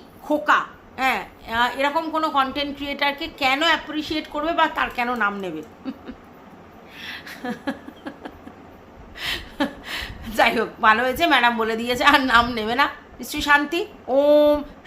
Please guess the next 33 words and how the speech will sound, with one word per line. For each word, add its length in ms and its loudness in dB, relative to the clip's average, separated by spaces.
শান্তি 640 4
ওম। 720 4
যাই 140 2
হোক, 180 -2
আর 140 2
একটা 220 -8
কথা 200 0
হচ্ছে, 240 -2
উম, 500 -6
ম্যাডাম 320 4
বলছে 200 -2
যে 100 2
আমি 140 -2
বলেছি 320 -4
যে 80 -4
কনফিডেন্স 480 -4
ভালো, 260 0
মানে 260 -4
ওভার 200 6
কনফিডেন্ট 540 -2
হয়েছে 280 0
টিনু, 220 -4
সেটা 240 -2
আমার 180 -2
ভালো 180 2
লেগেছে। 240 -6
একদমই 340 -4
না, 120 -6
আমি 140 2
বলতে 300 -2
চেয়েছি 340 0
যে 260 -2
টিনুর 340 -4